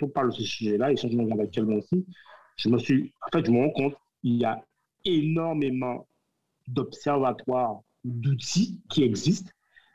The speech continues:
dont j'avais pas forcément connaissance, et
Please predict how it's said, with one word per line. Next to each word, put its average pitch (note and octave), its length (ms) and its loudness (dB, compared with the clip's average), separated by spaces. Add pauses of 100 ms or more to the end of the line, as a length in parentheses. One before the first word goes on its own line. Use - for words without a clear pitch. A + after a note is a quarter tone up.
(180)
dont D3 420 2
j'avais A2 240 0
pas F3 180 0
forcément D3 440 0
connaissance, C3 600 0
et A#2 180 -2